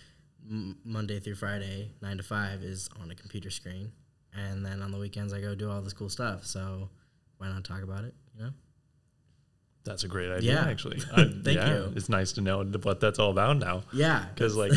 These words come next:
Speaker 1: <laughs>
Speaker 2: I love the name, first of all. Like, just Texture is a great, like, I don't know.
Speaker 1: I felt like
Speaker 2: That's
Speaker 1: it was simple and, like, giving your life texture instead of just the
Speaker 2: Yeah.
Speaker 1: screen.
Speaker 2: Yeah.
Speaker 1: Yeah.
Speaker 2: Which is so true. So, and that's, you know, what we need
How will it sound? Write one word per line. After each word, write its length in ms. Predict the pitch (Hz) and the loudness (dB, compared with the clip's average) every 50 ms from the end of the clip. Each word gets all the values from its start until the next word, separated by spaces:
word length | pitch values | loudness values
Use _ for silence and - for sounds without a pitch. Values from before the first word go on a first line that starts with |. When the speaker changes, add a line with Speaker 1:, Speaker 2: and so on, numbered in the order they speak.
| - | 6
Speaker 1:
<laughs> 100 | - - | 6 4
Speaker 2:
I 60 | 117 | 4
love 260 | 117 123 156 180 165 139 | 6 6 6 6 6 4
the 80 | 120 | 2
name, 380 | 110 104 104 107 101 98 92 92 | 4 4 4 4 4 2 0 0
first 300 | - 104 101 95 - - | 0 0 0 0 0 0
of 60 | 95 | 0
all. 160 | 92 90 85 | -2 -2 -2
Like, 160 | 90 98 101 | -2 -4 -4
just 200 | - - 95 - - | -4 -4 -6 -4 -4
Texture 400 | - 95 95 - - - 95 87 | -6 -6 -4 -4 -4 -4 -4 -4
is 120 | 87 - 101 | -4 -6 -8
a 60 | 90 | -8
great, 560 | - - 90 87 87 87 87 87 - - - | -10 -8 -6 -4 -4 -2 -4 -4 -6 -8 -8
like, 500 | 98 90 85 85 82 78 - - - - - - - - | -6 -6 -4 -6 -6 -8 -10 -16 -16 -18 -18 -20 -16 -12
I 40 | - | -8
don't 140 | 95 87 87 | -8 -6 -6
know. 180 | 85 82 82 80 - | -6 -6 -6 -8 -6
Speaker 1:
I 40 | 104 | -2
felt 140 | - 104 | 0 0
like 120 | 98 107 110 | 0 0 0
Speaker 2:
That's 20 | |
Speaker 1:
it 40 | 110 | -2
was 140 | 104 101 - | -2 -2 -2
simple 340 | - 104 98 95 104 104 104 | -2 -4 -4 -2 -2 -2 0
and, 120 | 101 101 | 0 0
like, 280 | 95 92 92 87 - - - _ _ _ _ _ _ _ _ _ _ _ - 120 110 104 98 - - - | -2 -2 -4 -8 -10 -14 -20 _ _ _ _ _ _ _ _ _ _ _ -20 -20 -18 -18 -18 -16 -10 -4
giving 300 | - 107 95 101 98 98 | -4 -4 -2 -2 -4 -4
your 140 | 95 92 87 | -4 -6 -6
life 200 | 87 85 92 - | -6 -8 -10 -10
texture 400 | - - 76 - - - - - 82 | -10 -10 -10 -10 -10 -10 -10 -10 -8
instead 280 | 90 95 - - - - | -10 -10 -10 -10 -10 -10
of 120 | - 110 | -12 -10
just 280 | - - - - - - _ _ _ _ _ - | -10 -8 -8 -8 -8 -10 _ _ _ _ _ -12
the 60 | 95 | -8
Speaker 2:
Yeah. 40 | 95 | -4
Speaker 1:
screen. 480 | 98 104 113 120 127 - - - - - - - _ _ - | -4 -4 -4 -4 -6 -8 -8 -10 -12 -16 -20 -20 _ _ -6
Speaker 2:
Yeah. 480 | 107 98 90 92 107 135 156 160 151 | -4 -2 0 2 2 4 4 4 4
Speaker 1:
Yeah. 120 | 120 - - - 101 101 - - | 2 0 -2 -6 -10 -12 -14 -14
Speaker 2:
Which 160 | - - 92 98 | -10 -8 -4 -4
is 80 | 101 | -2
so 160 | - 110 107 | 0 0 0
true. 380 | 95 - - 104 104 - - 143 - - | -2 -2 -4 -6 -6 -6 -8 -10 -10 -12
So, 380 | - - - - - - - - - - | -10 -10 -8 -8 -8 -10 -12 -12 -8 -6
and 140 | 120 98 98 | -4 -2 0
that's, 320 | 95 92 92 95 - - - | 0 0 0 -2 -4 -8 -6
you 140 | 131 107 | -6 -6
know, 160 | 95 92 90 90 | -4 -6 -6 -2
what 240 | - 107 107 107 110 | 2 4 4 4 4
we 120 | 104 98 98 | 2 0 0
need 440 | 95 92 90 90 90 90 87 87 | 0 0 0 -2 -2 -4 -4 -8